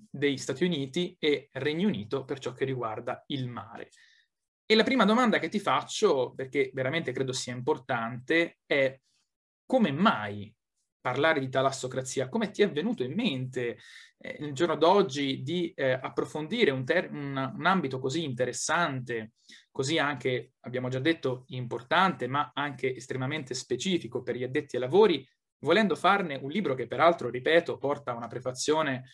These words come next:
eh, del già a noi conosciuto, eh, Leonid Savin, quindi un libro che si lega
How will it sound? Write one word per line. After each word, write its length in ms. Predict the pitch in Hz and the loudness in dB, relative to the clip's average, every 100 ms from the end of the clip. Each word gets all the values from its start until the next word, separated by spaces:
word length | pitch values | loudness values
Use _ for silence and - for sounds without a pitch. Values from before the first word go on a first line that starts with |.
| - - - _ | -20 -20 -20 _
eh, 260 | - 123 123 | -6 -4 -4
del 180 | 123 120 | -4 0
già 160 | 147 | 2
a 40 | 151 | 2
noi 180 | 147 131 | 0 -4
conosciuto, 800 | 131 131 - 160 160 135 127 127 | -4 -4 -2 -2 2 2 2 0
eh, 100 | 127 | -4
Leonid 360 | 131 147 135 | -2 -2 -6
Savin, 720 | 113 - 147 147 127 123 117 113 - - | -6 0 4 4 2 -6 -10 -14 -20 -20
quindi 420 | - 165 131 - - - | -6 -2 -2 -4 -8 -4
un 80 | |
libro 240 | 147 196 135 | 0 0 0
che 100 | 131 | -4
si 180 | - 175 | 2 6
lega 400 | 233 127 123 | 6 6 -2